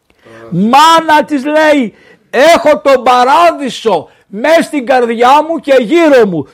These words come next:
τον παράδεισο στον οποίο βρισκόμαστε όλοι από το Θεό, αλλά δεν θέλουμε να τον καταλάβουμε και ενώ είναι ο παράδεισος και είμαστε όλοι μέσα στον παράδεισο, την έχουμε κάνει τον παράδεισο κόλαση για μας".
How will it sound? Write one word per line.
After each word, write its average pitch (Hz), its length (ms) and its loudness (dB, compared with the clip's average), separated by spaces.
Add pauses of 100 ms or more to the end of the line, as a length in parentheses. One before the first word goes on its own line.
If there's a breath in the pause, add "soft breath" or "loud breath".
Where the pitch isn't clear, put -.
τον 262 220 2
παράδεισο 294 760 2
στον 254 320 -2
οποίο 330 300 -2 (120)
βρισκόμαστε 302 800 -2 (480)
όλοι 330 140 2
από 247 220 -2
το 247 180 0
Θεό, 269 460 0 (240 loud breath)
αλλά 254 360 2
δεν 320 200 0
θέλουμε 349 500 0
να 294 140 0
τον 277 120 -4
καταλάβουμε 294 800 0 (120)
και 302 100 -4
ενώ 330 440 2
είναι 320 180 -2
ο 294 40 0
παράδεισος 302 840 0
και 330 80 -4
είμαστε 285 340 -2 (160)
όλοι 269 120 -2
μέσα 311 160 2
στον 269 200 0
παράδεισο, 277 580 0 (460 loud breath)
την 311 180 -2 (240)
έχουμε 311 280 -2
κάνει 349 460 0
τον 277 180 2
παράδεισο 339 760 2
κόλαση 294 520 0
για 151 220 -8
μας". 117 380 -20